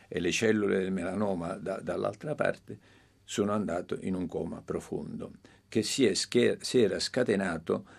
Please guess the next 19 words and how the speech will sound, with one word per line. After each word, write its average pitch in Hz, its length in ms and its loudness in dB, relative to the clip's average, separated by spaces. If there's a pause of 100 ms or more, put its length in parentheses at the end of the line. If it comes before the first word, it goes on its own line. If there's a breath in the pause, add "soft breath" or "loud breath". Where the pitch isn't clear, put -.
(140 loud breath)
per 101 160 6
un 101 180 4
disordine 113 580 4
metabolico 95 960 0
che 104 160 2
era 107 160 4
dovuto 113 480 4
a 92 120 -2
una 98 200 0
disidratazione, 98 1000 0
che 90 80 -2
è - 20 -2
un 101 80 -4
effetto 95 440 -4
collaterale 85 760 -4
del, 80 320 -6
dell'anticorpo. 85 800 -8 (280 loud breath)
Disidratazione 120 840 0
che - 240 -6